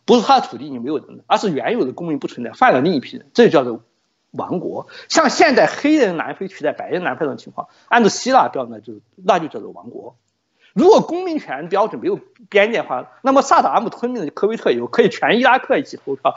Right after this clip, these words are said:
来决定科威特省的未来。为什么国际社会不接受呢？因为科威特的主权属于科威特人，科威特人并不是科威特的居民。科威特的居民中间有超过一半是巴勒斯坦人和孟加拉人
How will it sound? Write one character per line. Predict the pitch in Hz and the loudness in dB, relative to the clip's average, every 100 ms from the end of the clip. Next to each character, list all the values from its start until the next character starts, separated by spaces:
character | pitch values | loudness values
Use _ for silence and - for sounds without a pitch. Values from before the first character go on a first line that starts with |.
| - | -2
来 | 180 | 0
决 | 170 160 | 4 4
定 | 190 | 2
科 | 180 226 | 0 -2
威 | 226 | -2
特 | - 202 | -2 -4
省 | - | -4
的 | 107 | -6
未 | 143 135 | -2 -2
来。 | - - - _ _ _ _ - | -4 -16 -20 _ _ _ _ 4
为 | 311 | 4
什 | 262 | 6
么 | 240 | 4
国 | 254 | 4
际 | 196 | 0
社 | - | 2
会 | 156 | 0
不 | 135 | 0
接 | 165 160 | 2 2
受 | - 123 | 2 -10
呢？ | - _ _ | -10 _ _
因 | 220 262 | 2 4
为 | |
科 | 285 - 302 | 4 2 4
威 | 311 | 4
特 | - | 4
的 | 175 - | 2 2
主 | - | -10
权 | - - | -18 -12
属 | - | -4
于 | - | -4
科 | - 196 | 0 2
威 | 233 | 2
特 | - 180 | 2 2
人， | - - - _ _ _ - | 0 -4 -16 _ _ _ -8
科 | - 330 | 2 6
威 | 349 | 6
特 | - 262 | 6 4
人 | 160 160 | 4 0
并 | 160 240 | -4 -6
不 | 127 | -6
是 | |
科 | - 160 | -6 -2
威 | 175 | -2
特 | |
的 | 165 | -4
居 | 139 - | -8 -6
民。 | 156 - - _ - - | -6 -6 -12 _ -18 -2
科 | - | 4
威 | 359 | 6
特 | 370 240 | 8 6
的 | |
居 | - 226 | 2 -4
民 | 196 | -4
中 | 170 | -2
间 | 170 | -2
有 | 135 | -4
超 | - 240 | 0 0
过 | 240 143 | 2 0
一 | 110 | 2
半 | 185 113 | 0 0
是 | - | -2
巴 | - 190 | 2 2
勒 | 208 | 2
斯 | 214 | -4
坦 | - 104 - | -12 -16 -18
人 | 123 | -14
和 | 143 | -10
孟 | 165 | -2
加 | 151 156 | 4 6
拉 | 160 | 6
人 | 143 110 | 4 -2